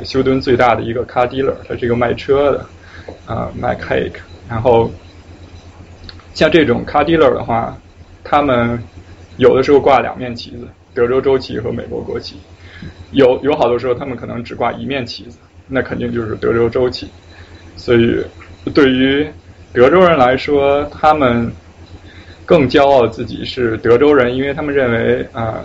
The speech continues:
德州是一个国家，而不是一个，一个州。所以，啊，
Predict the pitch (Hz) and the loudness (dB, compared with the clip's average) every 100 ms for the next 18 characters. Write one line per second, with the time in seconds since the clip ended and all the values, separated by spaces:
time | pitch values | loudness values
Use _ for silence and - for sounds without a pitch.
0 | - - 123 147 160 143 123 113 117 139 | -4 4 4 4 2 2 0 0 0 2
1 | 151 160 - - - - - - 123 131 | 0 0 -12 -20 -20 -20 -10 -2 0 2
2 | 127 123 120 120 120 113 110 - 131 131 | 0 0 2 2 4 4 2 0 2 4
3 | 117 135 143 - - - - - - - | 6 4 4 -2 -20 -20 -20 -20 -20 -18
4 | - 127 127 120 104 120 120 - - - | 2 4 6 2 0 -4 -6 -10 -20 -20
5 | - - - - - - - - - - | -20 -20 -20 -20 -20 -20 -20 -20 -20 -20
6 | - - 127 123 123 131 | -8 -4 0 0 0 -4